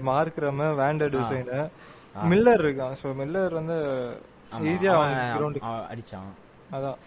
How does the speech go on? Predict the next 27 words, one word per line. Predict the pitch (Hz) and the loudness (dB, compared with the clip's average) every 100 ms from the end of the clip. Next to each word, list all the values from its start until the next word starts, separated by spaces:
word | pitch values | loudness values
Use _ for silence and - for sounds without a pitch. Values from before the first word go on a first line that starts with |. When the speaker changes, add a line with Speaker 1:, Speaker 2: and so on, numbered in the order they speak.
| - - | -20 -14
Speaker 1:
அவங்க | - 156 156 151 | -2 0 2 4
பவுலிங் | 190 294 294 285 | 4 4 0 0
தான் | 294 | 0
எனக்கு, | 214 185 156 135 123 - | 0 0 0 2 0 -4
ஏன்னா | 147 | -6
அவங்க | 180 185 143 143 | -2 -2 -2 0
பவுலிங் | 208 254 226 - | 0 0 -4 -6
ஸ்ட்ரென்த் | 151 139 135 - - - | -8 -6 -8 -8 -12 -10
நோக்கியா | 151 143 147 214 - 226 | -8 2 4 4 2 0
இருக்கான்னு | 156 147 | 2 0
நினைக்கிறேன், | 147 127 120 117 | -2 -4 -6 -6
Speaker 2:
ஆ. | 123 180 180 - | -4 -4 -6 -4
Speaker 1:
ரபாடா. | 135 117 151 139 123 180 208 - - 123 | -2 0 0 0 -2 -4 -8 -18 -16 -10
Speaker 2:
ம். | 120 104 - - | -8 -8 -14 -6
Speaker 1:
ஆ, | 175 165 160 | -2 0 0
அதுக்கப்புறம் | 170 175 180 196 202 170 160 | 0 -2 -2 0 0 0 0
வெயின் | 190 220 214 | 2 0 2
பானலோ | 190 180 175 214 208 - | 2 2 2 0 -2 -6
தெரியல, | 165 180 139 123 - | -6 -6 -6 -8 -8
something. | 135 135 135 - - | -12 -12 -16 -18 -12
இரு | 143 147 | -4 -4
பார்க்கிறேன், | 147 127 170 185 143 123 | -4 -2 -2 -2 -6 -6
டீம் | 143 151 | -8 -8
வந்து | 143 127 | -8 -10
பார்க்கிறேன், | 123 120 123 123 | -10 -10 -10 -12
என்ன | 117 131 131 | -10 -10 -10
டீம் | 123 | -10